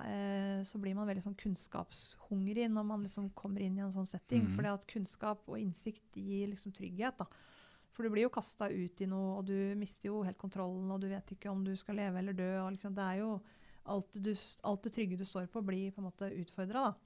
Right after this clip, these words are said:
Speaker 2: Mhm.
Speaker 1: Og da, for meg så ble det veldig sånn å sette seg inn i, i, eh, hva det vil si, hva liksom, hva, hva, hva slags odds er det,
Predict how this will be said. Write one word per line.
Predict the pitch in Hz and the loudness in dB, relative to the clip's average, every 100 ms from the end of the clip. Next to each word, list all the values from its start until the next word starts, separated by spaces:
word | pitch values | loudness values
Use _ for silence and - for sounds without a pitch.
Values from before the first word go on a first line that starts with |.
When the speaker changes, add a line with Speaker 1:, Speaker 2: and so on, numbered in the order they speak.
| - | -2
Speaker 2:
Mhm. | 107 104 143 - - - - - - - - - | 0 0 -2 -10 -20 -20 -20 -20 -20 -20 -14 -4
Speaker 1:
Og | 208 | 0
da, | 214 220 220 214 214 214 | 4 6 6 4 2 0
for | - 226 | 0 0
meg | 202 202 | 2 0
så | 285 | 0
ble | 240 214 | 0 0
det | 214 220 | 2 0
veldig | 208 196 196 | 0 0 -2
sånn | 196 190 | -2 -4
å | |
sette | - 202 - - | -4 -6 -8 -8
seg | - | -6
inn | 208 180 180 | -2 -2 0
i, | 196 196 190 - - - - - _ _ - | 0 2 2 0 -14 -20 -20 -20 _ _ -4
i, | 202 202 196 196 190 | -2 0 0 2 2
eh, | 185 185 185 185 185 208 208 | 2 0 0 -2 -4 -6 -2
hva | 185 175 | 2 2
det | 185 | 2
vil | 196 190 | 0 0
si, | 240 349 - | -2 -2 -4
hva | 214 208 | 0 2
liksom, | 196 202 196 | 2 0 -2
hva, | 208 | -2
hva, | 196 190 202 | 0 2 2
hva | 202 | -2
slags | - 196 - | -2 -4 -4
odds | 202 196 - | -4 -4 -4
er | - 190 | -2 2
det, | 202 | 4